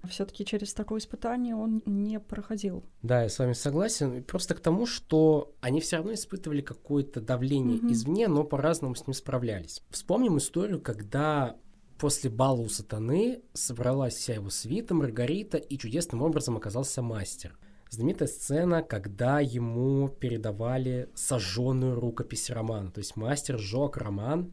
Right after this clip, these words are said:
Speaker 2: а ему вернули те белые листы, на которых он писал свой текст.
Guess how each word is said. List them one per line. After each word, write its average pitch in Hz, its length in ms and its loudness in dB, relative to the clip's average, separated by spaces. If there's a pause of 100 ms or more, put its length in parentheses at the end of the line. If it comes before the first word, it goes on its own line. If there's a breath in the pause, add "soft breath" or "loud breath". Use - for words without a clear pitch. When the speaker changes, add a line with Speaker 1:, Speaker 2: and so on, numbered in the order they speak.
Speaker 2:
а 131 120 2
ему 127 340 2
вернули 139 560 2
те 127 320 0
белые 127 380 2
листы, 110 440 -2
на 151 80 0
которых 135 440 -2 (100)
он 131 160 0
писал 131 600 -4 (120)
свой 107 440 -4
текст. - 480 -8